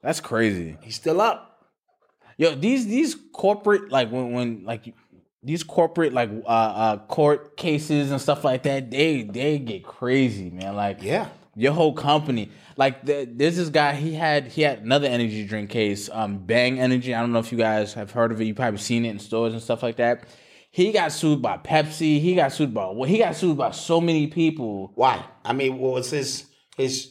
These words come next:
Speaker 2: bottling something similar to, uh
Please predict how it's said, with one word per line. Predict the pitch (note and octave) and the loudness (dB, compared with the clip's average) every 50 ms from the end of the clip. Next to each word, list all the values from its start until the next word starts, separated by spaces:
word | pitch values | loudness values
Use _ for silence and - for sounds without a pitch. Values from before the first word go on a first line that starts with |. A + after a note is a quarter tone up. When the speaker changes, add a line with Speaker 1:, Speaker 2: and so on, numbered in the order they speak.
| _ - | _ -20
Speaker 2:
bottling | G#2 A2+ C3 C#3+ D#3 D#3 E3 E3 E3 E3 E3+ E3 E3 D#3+ D#3 D3 | -6 0 2 4 4 4 2 2 -2 -2 -4 -4 -4 -4 -4 -6
something | D3+ - E3+ D#3 D3+ D#3 C#3 B2 | -4 -4 -4 -6 -4 -8 -10 -8
similar | - - F3 D3+ D3+ D3+ D3+ D3 | -6 -6 -4 -4 -2 -4 -4 -6
to, | D3+ - D#3 D3+ C#3+ B2+ | -6 -8 -8 -6 -4 -2
uh | B2+ B2+ B2 A#2+ A#2+ | -2 -2 -2 -4 -4